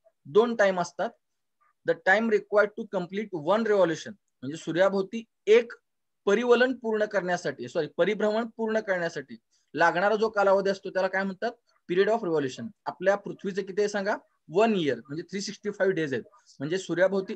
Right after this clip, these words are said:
एक परिभ्रमण पूर्ण करण्यासाठी एक वर्ष लागतं आणि स्वतःभोवती फिरण्यासाठी किती लागतं, ट्वेंटी फोर आवर्स, बरोबर आहे का? म्हणजे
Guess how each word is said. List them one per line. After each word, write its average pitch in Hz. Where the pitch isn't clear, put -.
एक 226
परिभ्रमण 208
पूर्ण 202
करण्यासाठी 196
एक 202
वर्ष 170
लागतं 135
आणि 170
स्वतःभोवती 220
फिरण्यासाठी 220
किती 214
लागतं, 220
ट्वेंटी 185
फोर 214
आवर्स, 151
बरोबर 233
आहे 165
का? -
म्हणजे 175